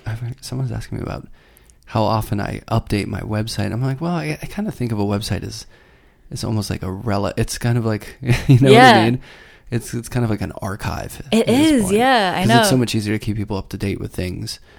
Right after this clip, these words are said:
Speaker 1: and with addresses and images and stuff on social media
Speaker 2: I
Speaker 1: that
Speaker 2: know,
Speaker 1: it
Speaker 2: yeah.
Speaker 1: becomes, like, it's,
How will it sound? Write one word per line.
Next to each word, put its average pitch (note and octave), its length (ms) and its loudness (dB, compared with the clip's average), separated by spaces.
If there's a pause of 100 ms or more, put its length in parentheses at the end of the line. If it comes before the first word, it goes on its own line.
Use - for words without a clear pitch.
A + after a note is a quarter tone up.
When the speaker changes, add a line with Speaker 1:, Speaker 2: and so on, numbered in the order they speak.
(540)
Speaker 1:
and A#2 260 6
with G#2+ 120 2
addresses G#2 600 -2
and G#2 120 0
images G#2 360 -4
and G2 140 -2
stuff G2+ 340 -6
on G#2 160 -6
social G2 320 -6
media G#2 400 -6
Speaker 2:
I G3 140 -2
Speaker 1:
that - 20 -2
Speaker 2:
know, A3 360 -4
Speaker 1:
it E3+ 80 -8
Speaker 2:
yeah. G3 240 -4
Speaker 1:
becomes, G#2+ 600 -2
like, F#2+ 240 -6
it's, - 320 -10